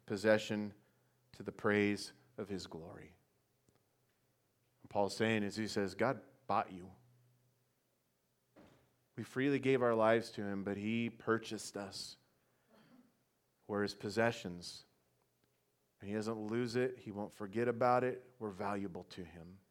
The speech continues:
And we know that one day he's coming back soon. And even though we may be overcome by the problems and discouragements and, and circumstances of this life,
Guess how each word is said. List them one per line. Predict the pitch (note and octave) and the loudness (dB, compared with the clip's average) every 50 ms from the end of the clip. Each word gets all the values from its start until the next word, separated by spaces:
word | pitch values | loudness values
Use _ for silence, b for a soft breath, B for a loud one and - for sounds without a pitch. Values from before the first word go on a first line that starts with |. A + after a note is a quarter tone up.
| _ _ _ _ _ _ _ _ _ _ _ _ _ - - _ _ _ _ _ _ _ _ _ _ _ _ _ - | _ _ _ _ _ _ _ _ _ _ _ _ _ -20 -20 _ _ _ _ _ _ _ _ _ _ _ _ _ -10
And | G2 G2+ | -6 -2
we | G#2 | 0
know | A2 A#2 A#2+ A#2 | 4 6 6 6
that | A#2 B2 A#2 | 6 4 4
one | A#2 A#2+ A#2 | 2 2 6
day | A#2 A#2 A#2+ A#2+ | 8 8 8 6
he's | A#2+ A#2 - - | 4 0 -4 -4
coming | - A2+ A2+ A2+ A2+ G#2+ | -2 -2 0 0 0 2
back | A2 A2 G#2+ G#2+ A2 | 4 2 2 2 -2
soon. | - - A#2 A2+ A2 G#2+ G#2+ G#2 G2 - _ _ _ _ _ _ _ _ _ _ _ _ _ - - - | -4 -4 -2 -2 -2 -2 -4 -8 -12 -16 _ _ _ _ _ _ _ _ _ _ _ _ _ -18 -10 -6
And | G2 G2 | -2 0
even | A2+ A2+ B2+ B2+ | 0 0 2 4
though | A#2 B2+ B2+ B2+ B2 | 8 10 12 12 12
we | A#2 A2 A2 | 10 8 4
may | A2+ A2+ | 2 2
be | G2+ A#2 A2 | 2 2 2
overcome | A#2 A#2 A2 A2+ A2 - A#2 A#2 A#2 A#2 | 2 2 2 0 0 2 2 4 4 6
by | A2 G#2+ G#2 G2+ G2+ B B B B B B B B | 6 6 6 4 2 B B B B B B B B
the | A2+ | -4
problems | - - A#2 A#2 A#2+ A#2+ B2 A#2+ A#2+ A#2+ G#2+ | 2 6 8 8 8 8 6 4 2 2 -2
and | G#2+ G2+ | -2 -4
discouragements | F#2 G2+ G2 - - B2 A#2+ A#2+ B2 A#2 A2+ A#2 A#2 A#2 A2+ A2 - - - | -4 -6 -8 -6 0 2 4 4 4 2 0 -2 -2 -2 -2 -4 -6 -6 -6
and, | G2 F#2 F#2 F#2 F#2 B B B B B B | -6 -6 -6 -8 -10 B B B B B B
and | G#2 G2 G2 G2 G#2+ G#2 | -6 -4 -4 -4 -4 0
circumstances | - B2+ A#2+ B2 B2+ A#2+ A#2+ - A#2+ A#2 A2+ A2+ A#2 G#2+ G#2+ | 2 2 2 2 2 -2 0 2 2 2 2 0 -4 -4 -4
of | G#2+ G2 | -4 -2
this | G#2 G#2 F#2 - G#2+ | -4 -4 -2 2 4
life, | G#2+ A2 A2+ A2+ A2+ - - | 6 8 8 6 4 0 -8